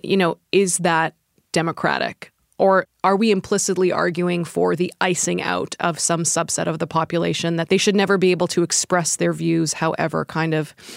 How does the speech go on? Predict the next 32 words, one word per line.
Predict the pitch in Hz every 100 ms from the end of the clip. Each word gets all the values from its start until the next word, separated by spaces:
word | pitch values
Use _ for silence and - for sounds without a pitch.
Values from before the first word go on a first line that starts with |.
| - - - _ _
odious | 185 175 170 170 -
or | - 170
polarizing | - 170 160 156 151 151 156 151 147 - _ 170
they | 170
might | 147 -
be? | - - - _ -
Because | 233 220
if | 262
you | 240
meet | 254 311
with | 190
them, | 139 143 180 202
you | 185 190
endorse | 190 180 165 -
them. | 101 - -
Like, | 202 196
you | 254
and | 233
I | 233
have | 226 175
met | 180
now. | 135 139 196 220 -
You | 196 208
don't | 220
necessarily | 190 180 - 190 185 202
<laughs> | 180
endorse | 170 170 -
every | - 160 180 180 175 170 - - -
idea | 185 185 180 196
I've | 185 175 175
ever | 180 175
written | 170 208 175 175 190